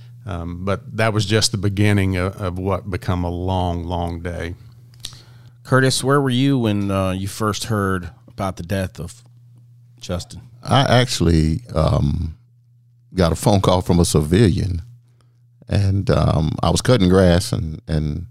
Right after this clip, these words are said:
Speaker 3: I normally, you know, since my wife was working,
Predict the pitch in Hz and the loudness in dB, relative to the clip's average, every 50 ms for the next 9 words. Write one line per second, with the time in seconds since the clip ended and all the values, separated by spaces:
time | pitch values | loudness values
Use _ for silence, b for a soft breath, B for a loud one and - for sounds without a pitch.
0 | - - - 85 85 87 90 90 90 90 85 82 80 80 80 b b b b b | -10 -6 -2 0 2 4 4 4 4 4 4 4 2 2 0 b b b b b
1 | b b b b b b _ _ _ _ _ _ _ _ _ - 85 80 80 87 | b b b b b b _ _ _ _ _ _ _ _ _ 0 2 2 2 2
2 | - - 82 - - 80 82 85 80 80 80 80 - - - - - - _ _ | 2 0 0 0 0 2 4 4 4 4 4 2 -2 -8 -16 -18 -20 -20 _ _
3 | _ _ - 76 80 76 87 85 82 78 - 82 78 76 78 82 - | _ _ -6 -6 -2 0 2 2 2 2 2 2 2 2 0 -4 -8